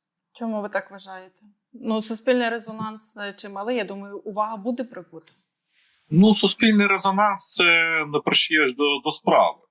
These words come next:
Speaker 2: Так, я поки там ніяких фактів не побачив. Це раз. І набу вже робило такі, е, історії, коли були багато тривожних відео,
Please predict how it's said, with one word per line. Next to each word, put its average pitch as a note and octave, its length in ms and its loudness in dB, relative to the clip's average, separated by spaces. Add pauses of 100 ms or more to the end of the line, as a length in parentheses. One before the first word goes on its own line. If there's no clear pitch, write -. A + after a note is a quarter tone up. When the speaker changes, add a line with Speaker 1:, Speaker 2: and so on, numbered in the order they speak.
(140)
Speaker 2:
Так, A#2 260 0
я C#3 100 4
поки C#3+ 240 0
там C#3 220 0
ніяких C3+ 320 -2
фактів - 420 0
не F#2 100 2
побачив. - 540 2 (220)
Це G#2+ 160 0
раз. - 360 -2 (460)
І A2 240 4
набу A#2+ 380 2
вже B2 200 2
робило G#2 460 0
такі, F#2+ 460 -2
е, F2+ 400 0
історії, C3 480 2
коли G2 360 -2
були F#2 440 -8
багато F#2 540 0 (200)
тривожних G2+ 600 2
відео, A2+ 560 2